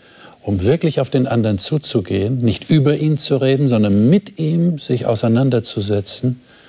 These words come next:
und zeugnishaft davon zu reden, was bedeutet Jesus mir persönlich und was bedeutet er dem anderen?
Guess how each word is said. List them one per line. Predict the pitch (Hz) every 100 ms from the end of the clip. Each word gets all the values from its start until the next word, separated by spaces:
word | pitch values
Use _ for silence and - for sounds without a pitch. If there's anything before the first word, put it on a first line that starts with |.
| - -
und | - 101
zeugnishaft | - 120 160 - 147 - 123 - -
davon | 117 - 123
zu | -
reden, | 113 110 113 127 - - - - _ _ _
was | - 127 -
bedeutet | - 117 113 113 113 120
Jesus | - 113 107 107 -
mir | 104 113 117
persönlich | - 107 92 110 104 76 73 - -
und | 92
was | 107 104
bedeutet | 110 107 104 107 -
er | 92
dem | 92
anderen? | - 113 98 - - -